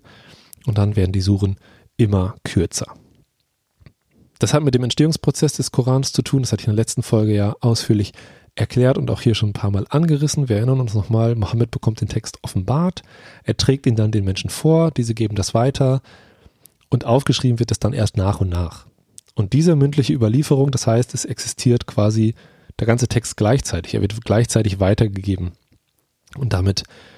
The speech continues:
ist die Reihenfolge nicht so zentral. Er erzählt außerdem keine Geschichte von A bis Z, auch das hatte ich ja da schon erzählt, muss er ja nicht, ist ja schon in der Bibel erzählt,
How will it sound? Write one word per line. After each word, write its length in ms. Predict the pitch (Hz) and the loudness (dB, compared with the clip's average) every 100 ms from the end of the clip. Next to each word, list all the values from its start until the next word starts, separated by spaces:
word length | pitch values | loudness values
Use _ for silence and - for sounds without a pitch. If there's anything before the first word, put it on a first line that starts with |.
| _ | _
ist 160 | - 113 | -6 -2
die 80 | |
Reihenfolge 540 | 98 104 117 - 104 101 | 2 2 2 2 2 2
nicht 280 | 107 - - - | 0 -4 -14 -6
so 160 | 110 | -4
zentral. 680 | - 95 - 101 104 151 202 - _ _ _ _ _ _ _ _ - | -2 -2 -2 -2 0 0 -2 -6 _ _ _ _ _ _ _ _ 0
Er 100 | 123 | 0
erzählt 340 | 143 131 - | 4 2 2
außerdem 360 | 127 127 127 117 | 2 4 2 2
keine 280 | - 113 110 | 0 0 2
Geschichte 320 | - 117 110 | 0 0 -2
von 160 | 117 | -4
A 100 | - 101 | -4 -4
bis 180 | 104 | -4
Z, 360 | - 147 - - | -2 -2 -2 -10
auch 100 | - | -8
das 180 | - 113 | -4 -4
hatte 80 | 107 | -2
ich 80 | |
ja 60 | 110 | -4
da 80 | 98 | -4
schon 180 | - 104 | -2 -4
erzählt, 380 | - 175 - - | 0 0 0 0
muss 200 | 123 165 | 0 2
er 80 | 156 | 2
ja 80 | |
nicht, 260 | 147 160 - | 2 -2 -2
ist 160 | 127 - | -4 -2
ja 80 | 123 | -2
schon 240 | - 123 | -2 -2
in 60 | 101 | -4
der 80 | |
Bibel 260 | 101 131 160 | 0 0 0
erzählt, 480 | 147 - 135 135 | -2 -2 0 0